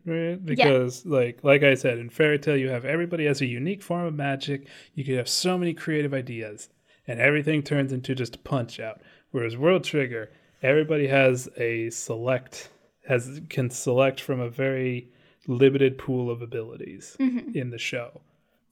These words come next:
Speaker 1: You have your sword boys, you have your, your gun boys. You saw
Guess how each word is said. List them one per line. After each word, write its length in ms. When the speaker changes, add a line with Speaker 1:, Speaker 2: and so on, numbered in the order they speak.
Speaker 1:
You 160
have 600
your 260
sword 420
boys, 680
you 140
have 100
your, 360
your 200
gun 320
boys. 440
You 80
saw 340